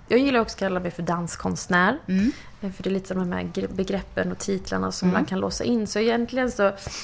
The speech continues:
Speaker 1: det bästa ordet som jag ty-, det är egentligen danskonstnär, för det
Speaker 2: Mm.
Speaker 1: känns friare, liksom.
Speaker 2: Ja.
Speaker 1: Så att, ehm, ja, det gillar jag väl mer egentligen. Så, men det, det är klart,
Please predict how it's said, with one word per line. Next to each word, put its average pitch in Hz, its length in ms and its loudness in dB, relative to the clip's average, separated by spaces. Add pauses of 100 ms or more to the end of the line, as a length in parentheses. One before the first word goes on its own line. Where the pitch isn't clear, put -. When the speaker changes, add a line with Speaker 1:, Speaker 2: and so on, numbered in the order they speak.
(240)
Speaker 1:
det 202 80 -2
bästa 262 360 2
ordet 208 460 0
som - 180 -6
jag 196 120 -4
ty-, - 100 -10
det 220 100 -2
är 262 40 2
egentligen 185 300 -2
danskonstnär, - 800 -2
för 208 80 -4
det 185 60 0
Speaker 2:
Mm. 185 60 4
Speaker 1:
känns - 480 -2 (180)
friare, 190 640 -2
liksom. - 400 -10
Speaker 2:
Ja. 165 180 0 (460)
Speaker 1:
Så - 180 -2
att, - 240 -4
ehm, 196 420 0 (360)
ja, 233 80 -8
det 240 100 -2
gillar 220 240 -2
jag 185 40 -2
väl 185 160 -2
mer 196 400 -2
egentligen. 196 380 -10
Så, - 140 -12
men 208 180 2
det, 233 260 2
det 226 100 -2
är - 40 -2
klart, - 400 -4